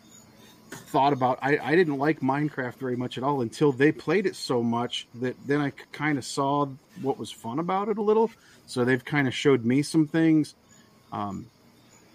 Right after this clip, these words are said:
I was able to get 'em into a couple games that,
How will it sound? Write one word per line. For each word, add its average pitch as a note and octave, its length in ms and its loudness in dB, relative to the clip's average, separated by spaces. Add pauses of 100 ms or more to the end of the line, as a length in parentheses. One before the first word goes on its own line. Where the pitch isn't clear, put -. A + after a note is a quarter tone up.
(160)
I C3+ 80 2
was D#3 160 6
able G3 160 6
to D3+ 80 6
get D#3 140 8
'em C#3+ 80 8
into C#3 240 6
a - 20 0
couple B2 420 -2 (300)
games C3+ 380 4
that, C3+ 160 4